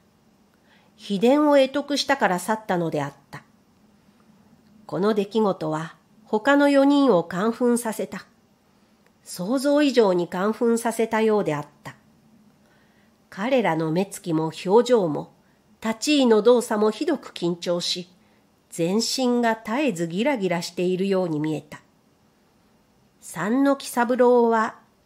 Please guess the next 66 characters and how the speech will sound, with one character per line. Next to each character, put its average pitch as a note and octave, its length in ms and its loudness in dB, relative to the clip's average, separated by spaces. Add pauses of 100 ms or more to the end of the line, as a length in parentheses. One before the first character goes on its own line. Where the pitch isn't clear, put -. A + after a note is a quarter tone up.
(120)
や D#3+ 220 -4
は A3+ 180 -4
り G3+ 140 -2
勃 D#3 280 -4
剣 B3+ 220 0
と B3 120 0
睨 A3+ 260 2
み A#3 140 2
合 A3 60 2
っ A3+ 120 -12
て F3 100 -6
い D#3+ 100 -6
た E3+ 160 -6
が、 D#3 200 -10 (640)
彼 A#3 320 4
の G3+ 100 4
熱 F#3 220 0
心 A#3+ 260 0
さ G#3 200 0
は F#3 120 4
ほ G#3+ 180 -4
と D#4+ 200 -4
ん D#4 100 0
ど F3+ 140 0
頂 A#3+ 240 0
点 E3+ 220 -2
に E3 120 0
ま D#3+ 140 -2
で D#3 100 -4
高 E3 280 -8
ま F#3+ 120 -4
り、 C#3 140 -12 (720)
相 F3+ 300 -6
手 A#3 160 -2
が D#3+ 160 -2
宙 C#4 320 -2
に G3+ 140 2
ぶ F3 100 -2
ら G#3 100 0
下 A#3 160 -2
が A#3 100 2
っ A3+ 180 -8
て A#3 80 -2
い A3+ 100 0
る A3 120 0
だ G#3 140 -2
け G#3 160 -4
の G3+ 220 -4 (300)
た C4 180 -4
だ C4 120 2
の E3 140 0
勃 F3 280 -4
剣 C4 200 0
だ A#3 100 0
っ A3+ 140 -8
た D3 80 -14
か C#3 140 -14
ら、 C3+ 160 -16 (800)
五 G#3 200 2
人 C#4+ 240 4
組 C4+ 220 2
の C4 100 6
娘 B3 380 0
た F#3+ 160 -6
ち F3 160 -8
は、 E3 240 -6